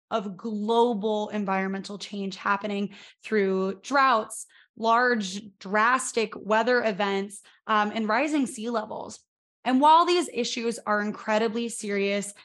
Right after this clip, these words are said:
they also bring on a slew of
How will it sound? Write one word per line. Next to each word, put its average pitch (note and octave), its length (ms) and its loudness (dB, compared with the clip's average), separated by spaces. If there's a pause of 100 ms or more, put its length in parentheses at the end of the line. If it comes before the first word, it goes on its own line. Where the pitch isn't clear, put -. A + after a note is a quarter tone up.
(140)
they A#3+ 300 2
also C#4 400 0
bring B3 380 0
on A3+ 340 0
a G#3+ 160 -4
slew A3 400 -4
of G#3 160 -4